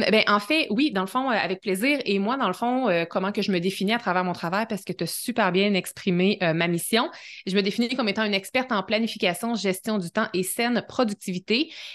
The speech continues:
Et puis, euh, en fait, moi, euh, avant de me lancer, euh, avec La Planificatrice, qui est une entreprise qui a été fondée en deux mille vingt,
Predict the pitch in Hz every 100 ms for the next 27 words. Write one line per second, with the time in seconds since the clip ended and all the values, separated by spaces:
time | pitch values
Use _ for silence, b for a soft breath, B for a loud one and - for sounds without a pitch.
0 | B 220 233 226 - 233 247 240 185 180
1 | - 180 185 262 254 220 247 247 185 -
2 | 170 180 202 208 170 170 175 165 - 214
3 | 208 165 156 165 - 170 180 170 170 165
4 | - 180 - 277 - 190 175 160 160 -
5 | 220 - 165 170 170 160 190 - 165 151
6 | 165 240 220 180 170 240